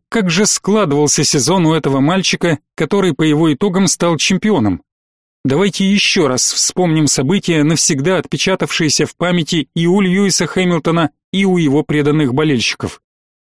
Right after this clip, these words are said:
Сезон Формулы один начался в жаркое воскресенье, шестнадцатого марта, в Мельбурне, где Льюис провёл фантастическую гонку открытия чемпионата. Британец промчался по треку, посрамив всех, кто утверждал, что после неудач в финале прошлогодней кампании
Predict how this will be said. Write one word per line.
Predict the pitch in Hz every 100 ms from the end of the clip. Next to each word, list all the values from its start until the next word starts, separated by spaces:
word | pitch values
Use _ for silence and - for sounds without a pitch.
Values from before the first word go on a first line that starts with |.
| _ _ _ _
Сезон | - - 120 214
Формулы | 202 202 190 180
один | 143 127 196
начался | 147 - 135 - 156
в |
жаркое | 110 165 156 151
воскресенье, | 139 - 139 - 185 170
шестнадцатого | 135 151 190 196 - 151 139
марта, | 143 175 -
в | 180
Мельбурне, | 156 156 135 143 139 139 - -
где | 139 156 190
Льюис | 147 202 220 -
провёл | 170 165 196
фантастическую | 156 185 180 160 208 165 160 - 139
гонку | 127 202 - 180 - -
открытия | 175 - 196 156 151
чемпионата. | - 170 - 180 147 110 80 _ _ _ -
Британец | 135 156 156 185 185 -
промчался | 151 156 - 180 - 143
по | 143
треку, | 165 190 175
посрамив | - 190 - 143 165 190
всех, | - - 196 - -
кто | - 156
утверждал, | 147 151 135 120 180
что | 160 - 120
после | 175 170 165
неудач | 151 135 165 - -
в |
финале | - 160 160 147
прошлогодней | 160 151 156 151 143 135
кампании | 143 135 175 180 180 165